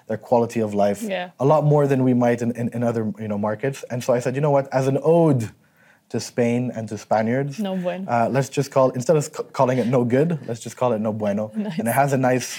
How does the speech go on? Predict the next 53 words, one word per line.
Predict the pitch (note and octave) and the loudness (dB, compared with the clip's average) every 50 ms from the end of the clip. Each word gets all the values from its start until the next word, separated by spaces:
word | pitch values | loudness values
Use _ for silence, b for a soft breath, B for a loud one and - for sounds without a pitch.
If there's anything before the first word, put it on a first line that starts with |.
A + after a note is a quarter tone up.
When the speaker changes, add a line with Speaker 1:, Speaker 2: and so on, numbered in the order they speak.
| - - | -14 -16
Speaker 1:
feel | - - - C3 B2 B2 A#2+ A2+ | -16 -8 -2 2 2 4 2 2
to | - - A#2+ A#2+ | 0 0 0 0
it. | A#2+ A2+ | 0 0
It | A2+ | -2
has | A2+ A2+ G#2+ A#2 | -2 -2 -2 0
a | A#2+ | 0
negative | B2 C3+ C#3+ C#3+ C#3 B2 | 2 2 2 2 2 2
association | B2+ A#2+ - B2 A#2+ A#2 - A#2+ A#2+ A#2 A2+ - A#2 A2+ | 0 0 0 0 -2 -2 0 -2 -2 -2 -2 -2 -2 -2
that | G#2+ G2 | 0 0
Speaker 2:
<laughs> | G2+ | 0
Speaker 1:
breaks | A#2 A2+ - - | -2 -2 -2 -2
all | A2+ G#2+ | -4 -4
the | A2+ | -4
rules. | G#2 G#2+ A#2 A#2 A#2 A#2 A2+ A2+ - B B B B B B B B | -4 -6 -4 -4 -4 -4 -4 -8 -12 B B B B B B B B
And | A2 B2+ A#2+ | -4 -4 -2
it, | A#2 A#2 - | -4 -4 -6
it, | B2 A#2+ - - - | -8 -10 -10 -12 -12
it | - A2+ - - | -12 -12 -8 -4
kind | - C3+ B2+ | -2 0 0
of | A#2+ A2+ G#2 - b b b b _ _ | 0 -2 -4 -10 b b b b _ _
pushes | - E3 D3+ - D3 B2+ B2 | 0 0 2 2 2 2 2
a | B2 | 2
lifestyle | A2+ A2+ A2+ A#2 A2+ - - A#2+ A#2 A2+ A2 | 4 4 4 2 0 -2 0 2 2 2 2
that | A2+ A2 | 0 0
might | A2+ A2 G#2+ G#2+ | -2 -2 -2 -2
be | G#2+ G2+ | -6 -8
kind | - - A2+ A2 | -4 -4 -4 -2
of | G#2+ G2+ - - | -4 -6 -6 -2
prioritizing | - A2 A2 A2 A2 - G#2+ G#2 G#2 G#2+ G#2 G2+ G2+ | 0 0 0 0 -2 -2 -4 -4 -2 -2 -6 -8 -8
people | - A2+ G#2 - G#2+ G2 | -8 -8 -8 -6 -4 -6
instead | G2+ G2 - - F#2+ | -6 -6 -6 -8 -8
of, | F#2 F#2 F#2+ | -8 -8 -8
you | G2 | -8
know, | F#2+ F2 E2 E2+ | -8 -8 -10 -8
just | G2 G2 - - _ b b b b b b b b A2 | -10 -10 -10 -12 _ b b b b b b b b -6
growth | G#2+ A2 G#2+ G2 G2+ - - | -2 0 0 0 -2 -4 -6
of, | F#2 F2+ F2 | -8 -8 -8
of, | F2+ F#2+ F#2+ E2+ | -8 -10 -12 -12
of, | - - F#2+ F2 - | -12 -14 -16 -14 -14
of | - - - | -16 -14 -10
professional | - A2+ - - F#3 - - - | -8 -8 -4 -4 -4 -6 -6 -12
career. | - - B3+ A3+ | -12 -8 -8 -6
Speaker 2:
Nice, | A3 G3 G3 G#3 G3+ - | -4 -2 -2 -4 -2 0
we | A#3+ A3 | 0 2
like | G#3 G#3 G3+ G#3 G#3 G#3+ | 2 4 2 2 2 2
that. | G#3+ F#3+ G3+ G3+ B B B B | 2 2 0 0 B B B B
Tell | - B3+ C#4 | 2 2 2
us | E4+ - - | 2 2 2
more | C#4+ C#4+ C#4+ | 4 4 4
about | C4 G#3 G#3+ G#3 F#3+ | 6 6 4 4 4
the | F#3 G3+ | 4 0
future | - - A3 G#3+ A3 - G#3 F3+ | 0 0 0 0 0 -2 -4 -4
plans. | - - F3 - - F3 F#3 - | -4 -6 -8 -6 -6 -8 -12 -12